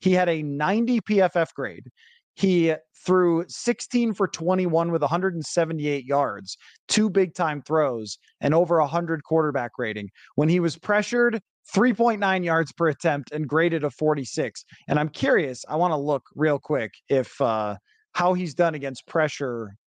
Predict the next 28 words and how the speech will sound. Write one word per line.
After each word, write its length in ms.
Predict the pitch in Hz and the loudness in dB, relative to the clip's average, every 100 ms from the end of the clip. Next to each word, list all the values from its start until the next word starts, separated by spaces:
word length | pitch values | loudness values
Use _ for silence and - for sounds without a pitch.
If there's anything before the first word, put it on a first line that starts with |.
| - | 0
all 200 | 147 143 | 0 0
season 320 | - 131 117 | -4 -8 -6
long, 480 | 113 170 135 101 98 _ - _ - | 0 0 0 -6 -16 _ -20 _ -2
because 220 | 131 156 | 0 2
I 100 | 147 | 0
wonder 340 | 147 180 175 | 2 2 2
if 80 | 165 | 2
that's 260 | 170 160 160 | 2 0 -2
a 40 | |
bit 180 | 135 151 | -2 -2
of 80 | 127 | -2
a 80 | |
trend. 460 | 123 - 170 127 104 - _ - | -6 0 0 0 -6 -14 _ -2
But 220 | 170 160 - | 0 0 -4
it 160 | 170 | -8
tells 400 | - 202 233 202 | -2 2 2 0
you 180 | 170 202 | -4 -2
something 680 | 180 214 202 - 143 120 113 - 147 | 0 0 0 -4 -6 -6 -12 -6 -4
about 480 | 135 151 156 147 - _ - | 0 2 2 0 -4 _ -10
Josh 380 | 127 160 151 - | -2 2 0 0
Dobbs, 560 | 160 147 98 98 - - _ _ - | 0 0 -2 -10 -16 -20 _ _ -2
that 340 | 139 147 139 - | 0 0 -2 -4
if 200 | 156 - | -6 -2
he's 200 | 190 208 | -2 0
got 280 | 214 202 156 | 0 0 0
a 40 | |
clean 380 | - 151 175 170 | -8 -2 0 0
pocket, 560 | - 160 156 - 107 | 0 0 0 -4 -12